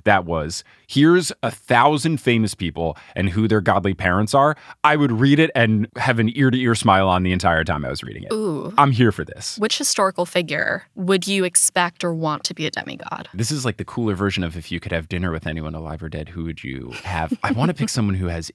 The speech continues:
Speaker 1: intrigue about them.
Speaker 2: I feel like the hilarious answer would be, like, Seth Rogen being the son of Athena,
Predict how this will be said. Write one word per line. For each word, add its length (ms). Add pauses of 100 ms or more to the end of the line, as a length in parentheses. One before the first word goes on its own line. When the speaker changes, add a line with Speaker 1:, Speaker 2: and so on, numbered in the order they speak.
Speaker 1:
intrigue 640
about 320
them. 220
Speaker 2:
I 80
feel 160
like 160
the 80
hilarious 680
answer 420
would 160
be, 160
like, 540 (280)
Seth 340
Rogen 400
being 320
the 300
son 240
of 60
Athena, 580